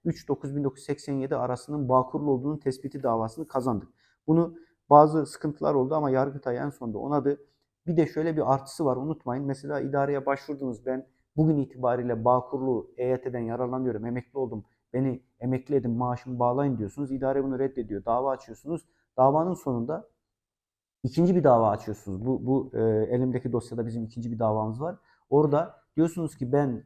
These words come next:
idareye başvurduğum tarihte emekliliği hak ettim ama benim maaşım bağlanmadı. O zaman ben bu aradaki daha sonra tabii davayı kazandığınız sonraki tarihte emekli olacağınız için beş sene sonra diyelim, altı sene sonra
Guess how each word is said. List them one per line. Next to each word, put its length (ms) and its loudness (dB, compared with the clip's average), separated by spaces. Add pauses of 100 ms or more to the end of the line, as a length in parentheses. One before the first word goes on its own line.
idareye 460 0
başvurduğum 440 -4
tarihte 380 -8
emekliliği 460 -4
hak 200 -8
ettim 260 -10
ama 180 -4
benim 160 0
maaşım 440 -4
bağlanmadı. 560 -6 (280)
O 100 4
zaman 400 -2 (300)
ben 400 -2
bu 140 -2
aradaki 640 -4 (400)
daha 180 -2
sonra 400 -4
tabii 240 -8
davayı 300 0
kazandığınız 480 -4
sonraki 360 -8
tarihte 440 -4 (180)
emekli 320 -6
olacağınız 400 -4
için 240 -6
beş 140 -2
sene 220 -10
sonra 300 -10
diyelim, 240 -6
altı 200 -8
sene 140 -12
sonra 360 -12